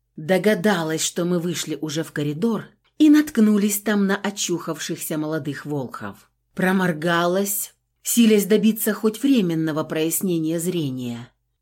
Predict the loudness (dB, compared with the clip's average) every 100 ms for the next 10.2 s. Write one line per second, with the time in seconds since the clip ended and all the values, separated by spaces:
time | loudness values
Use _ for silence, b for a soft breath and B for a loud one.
0 | _ -4 2 4 6 6 8 6 4 4
1 | 4 2 2 0 2 2 4 2 2 0
2 | 0 0 -6 -8 -8 -10 -6 -6 0 -2
3 | -2 -4 -2 -2 -2 -4 -6 -8 -8 -8
4 | -6 -6 -6 -6 -6 -6 -8 -8 -10 -10
5 | -6 0 2 2 0 -2 0 0 0 -2
6 | -8 -10 -10 -10 -14 _ _ _ _ _
7 | _ 2 4 6 6 6 4 6 6 6
8 | 4 2 0 2 2 0 0 0 0 -2
9 | -4 -4 -6 -4 -4 -6 -6 -10 -12 -12
10 | -14 _